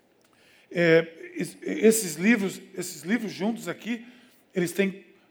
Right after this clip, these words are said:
quase mil e duzentos capítulos, são mil cento e oitenta e nove. E se você não leu a Bíblia ainda, ele tem três mil, trinta e um mil cento e quatro versículos. Se você não começou a ler a Bíblia, não se desanime.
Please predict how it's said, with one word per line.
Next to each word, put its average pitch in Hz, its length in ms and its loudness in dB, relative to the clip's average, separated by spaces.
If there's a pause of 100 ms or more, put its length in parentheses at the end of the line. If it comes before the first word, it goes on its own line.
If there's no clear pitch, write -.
(260)
quase 196 240 2
mil 196 180 2
e 220 40 2
duzentos 165 500 -4
capítulos, - 520 -10
são 147 100 -18
mil 175 160 -6
cento 190 300 -10
e - 20 0
oitenta 175 320 -6
e 156 80 -6
nove. 147 340 -2 (1040)
E 139 460 -4 (200)
se - 140 -20
você 151 240 -4
não 156 140 -4
leu 156 180 4
a 151 60 6
Bíblia 151 320 0
ainda, 165 300 -2 (360)
ele 160 140 -4
tem 156 240 -4
três 175 320 2
mil, 190 380 -6 (180)
trinta 220 300 -2
e 196 60 4
um 180 60 -6
mil 190 200 -6
cento - 320 -6
e 185 40 -6
quatro 185 360 -2
versículos. 151 680 -12 (460)
Se - 120 -6
você 202 200 6
não 262 180 8
começou 247 500 6
a 208 40 4
ler 190 160 6
a 170 40 8
Bíblia, 202 320 0
não 233 180 -4
se 233 100 -10
desanime. 151 580 -10